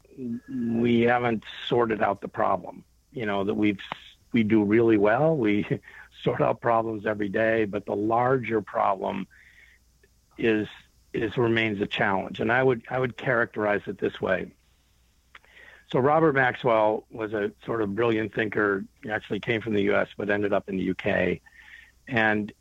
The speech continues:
really did some pioneering work back in the late eighties and nineties. And that's, of course, where I ran into his work on how do we think about healthcare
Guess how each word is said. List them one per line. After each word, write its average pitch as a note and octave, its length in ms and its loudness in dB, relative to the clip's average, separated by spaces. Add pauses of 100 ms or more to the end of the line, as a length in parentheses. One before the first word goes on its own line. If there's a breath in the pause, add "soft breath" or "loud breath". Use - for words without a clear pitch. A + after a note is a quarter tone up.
(300)
really D#3+ 460 4
did B2 240 2
some A2+ 140 -4
pioneering B2 720 2
work G2+ 280 -2
back G#2 280 -2
in G#2+ 80 -6
the G2 60 -6
late G2 260 0
eighties G2+ 360 2
and G2 120 -2
nineties. G2 560 0
And F#2 280 -2 (100)
that's, A2 220 0
of A#2 60 -18
course, A2 300 -2
where G2+ 160 0
I G#2 120 2
ran G2 280 0
into F#2+ 240 -2
his F#2+ 240 -2
work F#2+ 400 0 (760 loud breath)
on B2 320 0
how F3+ 360 -2
do F#3 100 2
we C3 400 0 (1200)
think D#3 220 2
about A2 300 0
healthcare G#2+ 840 0